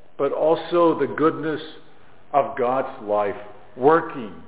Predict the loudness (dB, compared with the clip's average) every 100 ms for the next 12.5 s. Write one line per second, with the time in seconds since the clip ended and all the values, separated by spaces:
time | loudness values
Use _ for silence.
0 | -16 -14 -12 -8 -8 -8 -10 -12 -14 -16
1 | -18 -18 -20 -20 -20 -20 -20 -20 -20 -20
2 | -20 -20 -20 -20 -20 -20 -20 -20 -14 -8
3 | 2 2 2 0 0 -2 -6 0 4 6
4 | 6 2 0 -2 0 0 -6 -2 -2 0
5 | -2 -2 -4 -10 -14 -16 -18 -18 -18 -18
6 | -18 -18 -20 -20 -20 -12 2 4 4 2
7 | 2 2 2 2 4 6 6 4 0 -2
8 | 0 0 -2 -4 -4 -6 -12 -14 -16 -4
9 | 2 2 0 -12 -14 -16 -16 -16 -18 -18
10 | -18 -18 -18 -20 -20 -18 -18 -18 -18 -18
11 | -18 -18 -20 -20 -20 -20 -20 -20 -14 -8
12 | 2 2 2 -4 -10